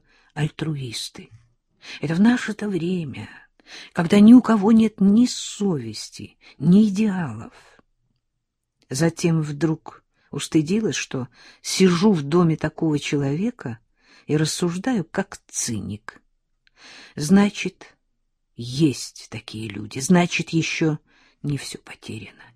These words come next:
И не нужно так беспокоиться за наших детей, если они приходят именно сюда. Выходит, нашли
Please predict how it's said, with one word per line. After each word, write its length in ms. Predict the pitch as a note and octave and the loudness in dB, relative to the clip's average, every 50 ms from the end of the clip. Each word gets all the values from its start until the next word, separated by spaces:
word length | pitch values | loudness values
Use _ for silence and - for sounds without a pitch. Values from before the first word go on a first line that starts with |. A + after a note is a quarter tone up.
| - | 6
И 120 | B3+ A#3 A3+ | 10 10 12
не 220 | A#3 B3 C4 C4+ | 12 12 12 12
нужно 500 | B3+ C4 C4+ C4+ B3+ G#3+ F3+ E3 F3+ E3 | 12 12 12 12 10 8 6 4 0 0
так 200 | - E3 E3 D#3+ | 0 0 -2 0
беспокоиться 880 | C3 D#3+ - - E3 D#3+ - - F3+ F3+ F3 D#3+ - - - D3+ C#3+ - - - - - - _ | -2 -4 -4 -4 -4 -4 0 2 4 4 4 2 0 -2 -6 -6 -6 -8 -12 -20 -20 -20 -16 _
за 180 | - C3 C#3+ D#3+ | -6 -2 0 2
наших 400 | E3 F3 F3 D#3+ - - D#3+ D#3+ | 2 2 0 0 -2 -2 -2 0
детей, 360 | C#3+ D#3 D#3 - - G#3+ G#3+ | 0 0 -2 0 0 0 2
если 300 | F3+ E3 D#3+ - - E3 | 2 2 0 0 0 -2
они 200 | D3+ D#3 E3 E3 | -2 0 0 -2
приходят 640 | D#3 - D3+ D3+ D3 - - F3 B3 G3+ F3 - - - _ - | -2 -2 -2 -4 -4 -2 -2 0 0 2 0 -2 -4 -6 _ 0
именно 640 | G3+ G3 G3+ G#3+ G#3+ G3+ G3 G3 G3 F#3 F3+ F#3 F3 - _ _ _ | 2 2 4 4 4 2 2 2 0 0 0 -2 -4 -8 _ _ _
сюда. 500 | - - - C3+ A2+ - A2+ A#2 - _ _ _ _ _ _ _ _ _ _ _ _ _ _ _ - | -14 -12 -10 -10 -10 -10 -12 -14 -14 _ _ _ _ _ _ _ _ _ _ _ _ _ _ _ -6
Выходит, 440 | D3+ D3+ - F3+ E3+ E3+ F3 - F#3 | -6 -2 0 2 4 4 4 4 4
нашли 680 | F#3 F#3 F3+ - - - - F#3 F#3 F3 D#3 C3+ - | 4 4 4 2 -2 -6 -2 2 2 4 4 2 0